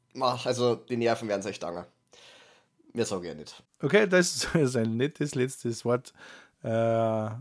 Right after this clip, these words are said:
Speaker 2: damit, äh, verabschieden wir uns.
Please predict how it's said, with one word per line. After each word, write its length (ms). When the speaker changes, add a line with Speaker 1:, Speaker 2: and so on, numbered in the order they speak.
Speaker 2:
damit, 580
äh, 280
verabschieden 680
wir 180
uns. 320